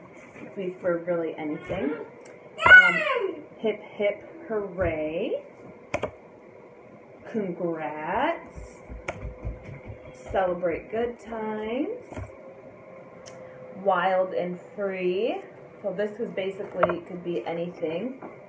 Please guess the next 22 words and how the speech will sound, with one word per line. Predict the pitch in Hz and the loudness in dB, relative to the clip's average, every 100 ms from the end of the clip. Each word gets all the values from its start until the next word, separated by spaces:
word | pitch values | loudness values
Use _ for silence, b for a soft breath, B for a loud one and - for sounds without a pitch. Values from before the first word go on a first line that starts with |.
| - | -2
that | 180 | -2
you | 180 170 | 0 0
want | 151 151 | 0 -2
it | 147 120 | -6 -8
to | 185 | -6
be. | 180 208 330 - - - - - - - - - - - - - - B B - 190 | -4 -2 -2 -6 -14 -12 -4 -2 -4 -8 -20 -20 -20 -20 -20 -20 -20 B B -16 0
You're | 202 196 | 6 8
a | 185 180 | 6 2
gem. | - 175 180 156 147 180 302 - - - | -6 0 0 0 -2 -2 -4 -6 -14 -14
So | |
this | 185 180 | -12 -8
could | 220 | -4
also | 180 160 156 - 160 | -2 0 0 -2 -2
be | 165 | 0
a | 156 - | 0 0
thank | 156 151 - | -4 -4 -6
you | 151 | -6
card | 143 135 139 175 254 330 - - - - - - - | -6 -4 -2 0 0 -4 -14 -20 -20 -18 -12 -4 2
or | 180 170 | 6 6
a | 170 | 4
birthday | 170 160 - - 160 156 | 2 0 -2 -4 -2 -2
card. | 156 143 147 156 190 | -2 0 2 2 2